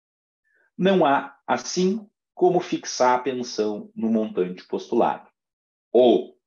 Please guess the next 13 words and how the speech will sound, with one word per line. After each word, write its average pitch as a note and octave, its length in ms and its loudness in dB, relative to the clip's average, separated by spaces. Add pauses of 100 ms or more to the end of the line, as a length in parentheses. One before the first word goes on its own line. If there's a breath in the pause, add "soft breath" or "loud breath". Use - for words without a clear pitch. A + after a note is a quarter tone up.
é G2+ 80 2
possível A2+ 640 0
fixar, F#2 880 -2 (200)
com E3 180 -4
base F2 420 -2
nesses F#2 420 -16
dados, F#2 680 -6 (260 soft breath)
a C3+ 100 -4
pensão G#2 520 0
no A2 80 -4
montante A2 540 -4
pos-, - 300 -20
postulado. F#2 520 -8